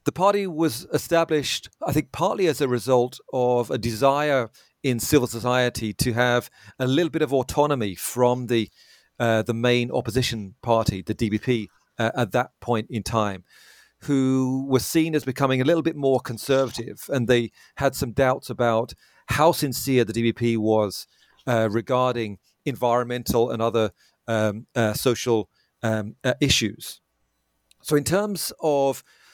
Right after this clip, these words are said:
the party's core concerns over the last, uh, twenty-five years, um,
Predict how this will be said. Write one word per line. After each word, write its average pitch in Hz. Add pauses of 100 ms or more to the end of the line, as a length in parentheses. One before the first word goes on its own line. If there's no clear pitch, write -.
the 135
party's 151
core 160
concerns 135
over 123
the 123
last, 117 (360)
uh, 120
twenty-five 117
years, 110 (540)
um, 127